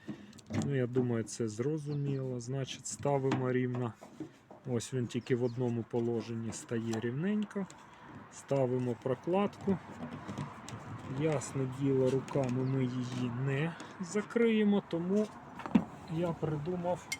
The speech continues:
ось таку конструкцію. Тут два отвори, тут два отвори. І ключем, в принципі, можливо, навіть із машини можна буде. Не знаю. Сподіваюсь, не треба буде знати.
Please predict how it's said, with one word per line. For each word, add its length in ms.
ось 120
таку 400
конструкцію. 1000
Тут 200
два 200
отвори, 680
тут 200
два 200
отвори. 680
І 120
ключем, 640
в 200
принципі, 800
можливо, 600
навіть 480
із 140
машини 600
можна 400
буде. 400
Не 140
знаю. 480
Сподіваюсь, 800
не 80
треба 440
буде 260
знати. 400